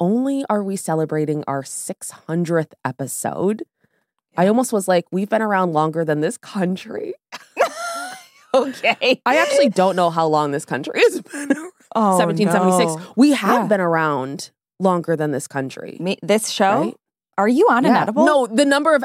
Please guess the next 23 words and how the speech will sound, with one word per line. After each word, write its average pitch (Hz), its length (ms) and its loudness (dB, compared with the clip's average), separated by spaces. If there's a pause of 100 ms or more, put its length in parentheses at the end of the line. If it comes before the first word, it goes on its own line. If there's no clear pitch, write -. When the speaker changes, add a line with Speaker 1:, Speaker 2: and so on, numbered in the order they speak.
Speaker 1:
episodes 175 560 0 (440)
Speaker 2:
<laughs> - 400 -20
Speaker 1:
versus 220 300 0
the 220 80 4
number 202 320 2
of 143 80 -2
years. 170 400 2
Obviously 262 580 2
not 180 420 0
longer 185 520 2
than 180 140 2
this - 180 0
country. 170 760 -2 (840)
God, 185 460 2 (100)
no. 143 460 2 (100)
I'm 214 80 2
not 233 140 4
on 190 100 2
Speaker 2:
<sighs> - 0 -
Speaker 1:
edibles. 165 380 2
It's 156 140 -4
called 170 280 -2
being 160 420 -2